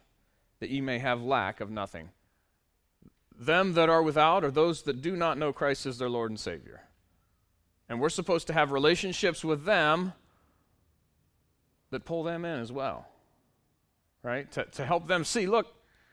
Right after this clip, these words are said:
I love the Lord. He loves me. Look what he's done for me. I can just be myself. I can be confident in who he's made me.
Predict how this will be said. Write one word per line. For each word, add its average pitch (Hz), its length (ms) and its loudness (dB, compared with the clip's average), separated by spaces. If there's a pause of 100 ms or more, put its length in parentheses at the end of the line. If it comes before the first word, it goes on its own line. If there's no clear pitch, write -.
(1040)
I 185 100 2
love 185 300 4
the 175 60 -4
Lord. 170 460 -2
He 160 160 -6
loves 180 280 2
me. 185 240 -2
Look 196 180 -2
what 180 80 0
he's 170 180 -2
done 175 240 2
for 170 160 -6
me. 139 380 -4 (1800)
I 165 80 2
can 180 160 -4
just 151 180 -4
be 175 120 -2
myself. 165 480 2
I 151 80 0
can 143 120 -8
be 127 120 -2
confident 180 520 -4
in 143 100 -4
who 160 120 -6
he's 143 180 -6
made 180 280 -2
me. 196 260 -6